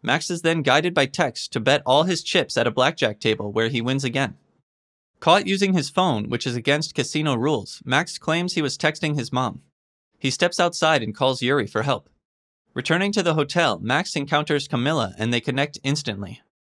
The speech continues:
Her jealous boyfriend tries to attack her, but Max intervenes and is knocked unconscious.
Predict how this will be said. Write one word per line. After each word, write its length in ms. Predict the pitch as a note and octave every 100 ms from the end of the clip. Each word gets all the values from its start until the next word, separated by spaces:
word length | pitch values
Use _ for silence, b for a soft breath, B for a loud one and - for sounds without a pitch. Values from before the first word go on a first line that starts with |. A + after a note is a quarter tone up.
| _ _
Her 120 | C3
jealous 340 | B2+ D3 G3 G#3
boyfriend 460 | C#3 F3 A#2 G#2
tries 280 | - B2+ D3+
to 100 | D3+
attack 360 | B2 D3 D3+ -
her, 200 | F2+ -
but 140 | A#2 G#2+
Max 300 | C3+ E3+ C3
intervenes 680 | D3+ C#3 C3+ D3+ G2 - -
and 180 | A#2 A2+
is 140 | -
knocked 260 | A#2+ D3+ -
unconscious. 720 | B2 C#3 B2+ C#3 - - -